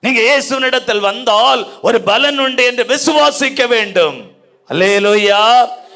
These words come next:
இயேசுவினிடத்தில் வராதவனை கர்த்தர் ஆசீர்வதிக்க முடியாது. இயேசுவினிடத்தில் வராதவனை ஆண்டவர் ஆசீர்வதிக்கவே வர முடியாது. ஒரு முறை எங்க ஜெபத்துக்கு வந்துட்டு இருந்த ஒரு குடும்பம்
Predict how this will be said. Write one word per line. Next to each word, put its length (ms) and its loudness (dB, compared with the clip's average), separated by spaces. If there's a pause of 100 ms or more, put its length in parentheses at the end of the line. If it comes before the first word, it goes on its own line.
(100)
இயேசுவினிடத்தில் 800 0
வராதவனை 960 0
கர்த்தர் 380 2
ஆசீர்வதிக்க 840 0
முடியாது. 760 -2 (500)
இயேசுவினிடத்தில் 840 -2
வராதவனை 960 0
ஆண்டவர் 500 2
ஆசீர்வதிக்கவே 1040 2
வர 200 0
முடியாது. 760 -2 (960)
ஒரு 200 -4
முறை 300 0 (720)
எங்க 160 -6
ஜெபத்துக்கு 680 -2
வந்துட்டு 240 -4
இருந்த 280 -2
ஒரு 240 -2
குடும்பம் 600 -2